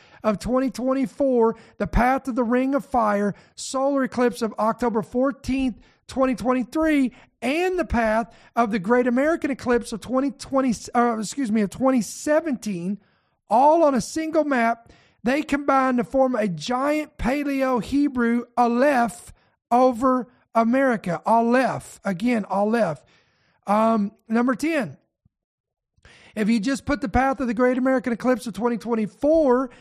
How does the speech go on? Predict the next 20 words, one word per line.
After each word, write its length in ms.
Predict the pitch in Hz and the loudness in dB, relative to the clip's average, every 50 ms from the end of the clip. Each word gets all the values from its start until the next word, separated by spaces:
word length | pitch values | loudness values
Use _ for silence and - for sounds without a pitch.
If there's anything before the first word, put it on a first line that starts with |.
| - - - - | -20 -20 -18 -6
and 160 | - 226 220 220 | -4 -2 -2 -2
the 60 | 202 | -2
path 400 | - 220 240 254 262 247 254 262 | 0 0 0 2 0 -2 -2 -6
of 60 | 220 | -8
the 80 | 240 202 | -6 -2
Great 180 | 233 240 240 | -2 0 0
American 360 | 240 233 240 240 220 185 220 | 0 0 0 -2 -2 -4 -6
Eclipse 440 | 202 - - 214 233 240 240 240 - - - | -8 -6 -2 0 0 0 0 -2 -8 -6 -4
of 120 | 220 196 - | -4 -2 -2
twenty 260 | 202 220 226 220 208 | 0 0 2 2 0
seventeen 640 | - - 233 220 208 220 196 - 262 311 349 339 320 | -2 -2 -4 -4 -4 -4 -4 -2 -2 -2 0 0 0
on 120 | 285 262 | 0 0
the 40 | 247 | 0
map, 340 | 240 247 240 247 247 247 - - - - _ _ - - | 2 2 2 0 -2 -4 -8 -20 -20 -20 _ _ -8 -8
again, 440 | 208 170 202 269 277 285 277 285 - - | -6 -4 -2 -2 0 0 -2 -4 -6 -4
they 160 | 202 247 247 | -2 -2 -2
form 480 | - - - 269 262 262 262 269 285 - - | -2 -2 0 2 2 4 2 2 0 -2 -2
a 100 | 247 240 | -2 -2
giant 760 | 190 165 151 - - 247 240 240 247 254 254 254 262 262 254 _ _ _ - | -2 -4 -8 -8 -4 -2 0 0 2 0 0 0 0 -2 -4 _ _ _ -2
X. 720 | 262 277 277 247 - _ - - - - - - - | 0 0 0 0 -2 _ -16 -14 -14 -14 -14 -14 -18